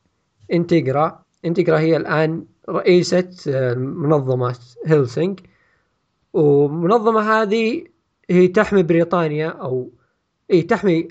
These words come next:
بريطانيا من الأشياء أو الكوارث اللي تكون من، آه، مصاصين دماء أو زومبي وما إلى ذلك، أشياء غريبة يعني،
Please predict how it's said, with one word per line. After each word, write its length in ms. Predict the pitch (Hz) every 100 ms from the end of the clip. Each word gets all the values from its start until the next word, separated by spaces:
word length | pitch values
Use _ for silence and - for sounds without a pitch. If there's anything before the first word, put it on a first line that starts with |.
| _
بريطانيا 440 | 143 165 208 190
من 60 | 165
الأشياء 680 | 170 151 - 175 180 190 -
أو 160 | - 139
الكوارث 580 | 135 165 165 170 185 - _ _ _ _ _ -
اللي 220 | 147 139
تكون 320 | 139 - 180
من، 280 | 160 143 135
آه، 560 | 131 127 127 123 117 113 _ _ _ _ _ _
مصاصين 540 | - 135 143 143 175 156
دماء 480 | 151 147 143 143 -
أو 200 | 135 127
زومبي 500 | 135 147 147 139 143
وما 220 | 147 160
إلى 100 | 139
ذلك، 340 | 135 151 117
أشياء 500 | 139 - 139 127 123
غريبة 400 | 117 147 160 127
يعني، 360 | 120 117 95